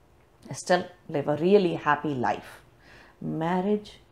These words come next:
the institution of marriage needs to be understood in the right perspective. It is not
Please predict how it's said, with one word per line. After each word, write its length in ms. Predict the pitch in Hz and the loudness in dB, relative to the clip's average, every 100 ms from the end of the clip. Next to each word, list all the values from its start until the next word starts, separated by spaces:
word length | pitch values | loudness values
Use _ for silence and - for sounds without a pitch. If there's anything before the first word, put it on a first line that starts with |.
| - - | -20 -10
the 100 | 147 | -4
institution 840 | 156 160 - - 208 214 208 - 208 | -4 -4 -10 -8 -2 -2 -2 -4 -6
of 160 | 196 - | -6 -8
marriage 680 | 147 143 151 151 202 - - - - - | -8 -6 -2 2 2 0 -10 -20 -12 -2
needs 560 | 185 214 240 202 - | 2 4 4 2 -4
to 220 | - 190 | -6 -2
be 240 | 180 185 - | 0 -2 -2
understood 680 | 165 160 151 - 165 143 - - | -4 -4 -4 -4 0 0 -2 -6
in 200 | 151 151 | -4 0
the 140 | 151 | 2
right 320 | 143 147 147 - | 2 0 -2 -6
perspective. 720 | 135 - - 139 - - - - - - - | -6 -8 -6 -6 -6 -10 -10 -12 -20 -20 -4
It 180 | 160 - | -2 0
is 240 | 147 135 | -2 -2
not 720 | 139 139 143 160 226 240 - | -6 -4 -2 4 6 4 0